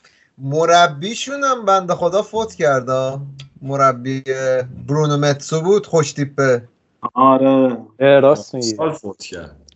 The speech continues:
Speaker 2: او بلند، موش بلند.
Speaker 3: اه، آخرا اومده بود قطر اینا مربیگری می‌کرد.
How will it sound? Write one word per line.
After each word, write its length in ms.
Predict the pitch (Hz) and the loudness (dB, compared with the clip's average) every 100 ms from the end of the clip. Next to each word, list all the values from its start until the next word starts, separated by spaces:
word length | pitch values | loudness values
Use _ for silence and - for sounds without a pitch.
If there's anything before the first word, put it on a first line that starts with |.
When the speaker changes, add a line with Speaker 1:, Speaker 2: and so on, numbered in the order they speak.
| _ | _
Speaker 2:
او 160 | 117 | -8
بلند، 300 | 120 120 117 | -4 -2 -2
موش 380 | 113 110 110 110 | -6 -8 -10 -10
بلند. 400 | 113 110 104 101 | -10 -10 -10 -10
Speaker 3:
اه، 160 | 127 143 _ _ _ - | -10 -12 _ _ _ -10
آخرا 380 | 113 - 110 | -8 -4 0
اومده 220 | 143 131 135 | 0 0 -4
بود 100 | 151 | 0
قطر 320 | 117 - 113 | 0 0 -4
اینا 220 | 110 117 | -6 -6
مربیگری 560 | 139 107 98 104 101 98 | -2 -2 -2 -4 -4 -6
می‌کرد. 360 | 101 - - | -10 -12 -14